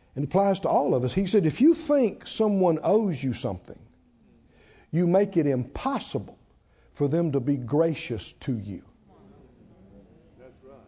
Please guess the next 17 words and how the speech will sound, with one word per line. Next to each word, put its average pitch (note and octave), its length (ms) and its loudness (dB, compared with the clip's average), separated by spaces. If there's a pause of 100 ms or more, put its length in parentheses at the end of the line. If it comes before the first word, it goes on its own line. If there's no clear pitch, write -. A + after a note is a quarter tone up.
(1000)
And A3 160 4
see, A3+ 180 4
God's, C4 640 4 (100)
everything A#3+ 1040 4
He B3+ 200 4
has D3 260 2
done A#2 480 0 (960)
is F#3+ 240 4
available G3 800 6
only B3+ 600 4 (1120)
by F3+ 220 2
grace. - 600 0 (800)
And G#3 140 4
the A#3+ 60 4
devil C#4 240 6
knows B3+ 300 4
this. A2 380 -6